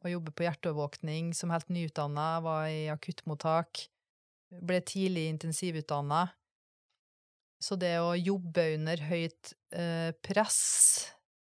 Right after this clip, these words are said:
eh, med mye, eh, hva skal jeg si, logistikk og, og høyt trykk, det er jo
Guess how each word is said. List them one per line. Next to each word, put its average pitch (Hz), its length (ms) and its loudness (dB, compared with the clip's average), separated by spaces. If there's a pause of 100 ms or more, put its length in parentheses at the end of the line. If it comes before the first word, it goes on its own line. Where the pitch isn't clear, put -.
eh, 185 460 2
med 165 540 2 (600)
mye, 170 960 2 (1400)
eh, 147 220 -8
hva 165 100 -6
skal 180 200 -4
jeg 175 80 -2
si, 175 40 0
logistikk 170 540 -4 (300)
og, 170 500 2
og 165 600 -2
høyt 175 280 -2
trykk, - 380 -2
det 214 100 8
er 190 280 10
jo 160 400 2